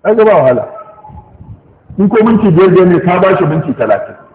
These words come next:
To shi ne za ka yi sauka ɗaya. Idan kana da dama, ka yi sauka biyu ta Alƙur'ani a cikin Ramadana. Shi ne ka maida shi ya zo ma takarda ishirin,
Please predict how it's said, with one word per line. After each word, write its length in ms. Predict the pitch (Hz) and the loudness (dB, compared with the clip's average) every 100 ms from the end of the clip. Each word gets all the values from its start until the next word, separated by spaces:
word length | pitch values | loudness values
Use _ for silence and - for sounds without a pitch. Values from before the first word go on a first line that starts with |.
| _ _ - - - _ _ _ _ _ _ - - _ | _ _ -20 -20 -20 _ _ _ _ _ _ -20 -20 _
To 80 | 135 | -4
shi 120 | 214 | 0
ne 120 | 208 | 2
za 120 | 175 175 | 2 0
ka 100 | 165 | -2
yi 60 | |
sauka 380 | - 110 131 127 | -2 -4 0 0
ɗaya. 220 | - 151 - - - - - _ _ _ _ _ _ _ 719 _ _ _ _ _ _ _ _ 180 | 2 0 0 -4 -12 -20 -20 _ _ _ _ _ _ _ _ _ _ _ _ _ _ _ _ -2
Idan 300 | 180 277 302 | 0 0 2
kana 420 | 294 294 247 180 | 2 2 2 2
da 160 | 160 147 - - - - 143 | 2 2 0 -4 -10 -12 -4
dama, 480 | 131 180 180 180 165 - - - - | -2 0 0 2 2 -2 -10 -14 -6
ka 60 | 180 | 0
yi 160 | 220 202 | 0 2
sauka 340 | 196 - - 135 | 0 2 2 2
biyu 320 | 190 202 175 | 2 2 0
ta 100 | - - | -2 -2
Alƙur'ani 480 | - 139 - 143 | -2 -2 0 0
a 60 | 117 | -4
cikin 160 | - 127 | -4 -4
Ramadana. 440 | 107 95 95 - - _ _ _ _ _ _ _ _ _ _ _ _ _ _ _ _ _ _ - - - _ - | -4 -6 -12 -14 -20 _ _ _ _ _ _ _ _ _ _ _ _ _ _ _ _ _ _ -20 -20 -20 _ -20
Shi 140 | - | -6
ne 120 | 160 143 | -2 0
ka 140 | 135 | 0
maida 540 | 127 160 151 139 135 - - - - - - - _ | 0 0 2 2 0 -4 -12 -16 -20 -20 -20 -20 _
shi 160 | - 143 | -8 0
ya 120 | 127 113 | 0 2
zo 140 | 139 | 0
ma 120 | 135 | 2
takarda 500 | 120 143 127 104 127 127 | -2 -2 -2 0 0 -2
ishirin, 420 | - 120 156 | -4 -2 -2